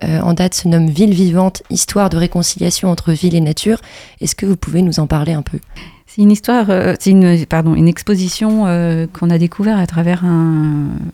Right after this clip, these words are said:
Speaker 2: une sorte, un, le, le, un livre qui ré-, qui résumait cette expo. Et, euh, j'ai trouvé ça extrêmement intéressant, euh, la façon dont elle a été présentée, puisque, euh, elle, euh, parcourt, euh, huit, euh, villes, hein,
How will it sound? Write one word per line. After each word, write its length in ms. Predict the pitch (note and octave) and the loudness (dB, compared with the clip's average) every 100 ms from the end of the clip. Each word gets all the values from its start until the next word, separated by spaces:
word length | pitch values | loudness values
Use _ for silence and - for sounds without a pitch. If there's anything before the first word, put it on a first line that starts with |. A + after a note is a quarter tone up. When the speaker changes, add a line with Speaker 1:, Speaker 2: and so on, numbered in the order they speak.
| _ _ _ - - | _ _ _ -18 -12
Speaker 2:
une 80 | E3+ | -10
sorte, 200 | F3+ D#3+ - | -8 -8 -2
un, 180 | D#3+ E3 | -2 2
le, 220 | E3 E3+ - | 2 2 0
le, 380 | E3 E3 D#3 D3 | 0 2 0 0
un 120 | E3+ | 4
livre 200 | F3 G#3 | 4 4
qui 160 | - E3+ | 2 0
ré-, 200 | D#3 C#3+ | 0 -4
qui 160 | - D#3 | 0 2
résumait 400 | D#3 E3 E3+ F3 | 2 2 2 2
cette 220 | E3 D#3+ | -2 -4
expo. 360 | - - A3+ - - - - - - _ _ - | -6 -2 -2 -2 -14 -20 -20 -20 -20 _ _ 2
Et, 160 | G3 | 4
euh, 120 | F#3 | 4
j'ai 120 | F3+ F#3 | 4 2
trouvé 220 | - G3 | 2 0
ça 160 | A3+ | 2
extrêmement 480 | A3+ - - A3 G#3 | 0 0 2 4 6
intéressant, 720 | G3+ G3+ F#3 F3+ - A#3 A#3 | 4 4 2 2 2 2 4
euh, 60 | F#3+ | 4
la 100 | E3+ | 2
façon 300 | E3+ E3+ A3 | 0 0 4
dont 100 | G#3 | 4
elle 80 | F#3 | 4
a 40 | |
été 200 | F3 F3+ | 4 2
présentée, 580 | - F3+ E3+ E3+ G#3 B3+ | 0 2 4 4 4 2
puisque, 340 | - - - | 0 -8 -2
euh, 460 | G#3 A3 F#3+ E3 E3 E3 - - - - _ - | 2 4 4 4 2 0 -8 -20 -20 -20 _ 0
elle, 240 | F#3+ G3 | 2 4
euh, 480 | F#3 F3+ F3 E3 D#3+ D#3+ | 4 4 4 2 0 -2
parcourt, 640 | A3+ - - A3+ A#3+ A#3 G3 | -4 -6 -4 0 2 2 2
euh, 540 | F3+ E3+ E3+ E3+ E3 D3+ | 2 2 2 2 0 -2
huit, 360 | E3+ A#3 C4+ - | 0 0 0 0
euh, 380 | F#3+ F3 E3+ E3 | 2 4 4 2
villes, 360 | D#3+ F#3 B3 F#3 | 2 4 4 4
hein, 180 | E3 | 2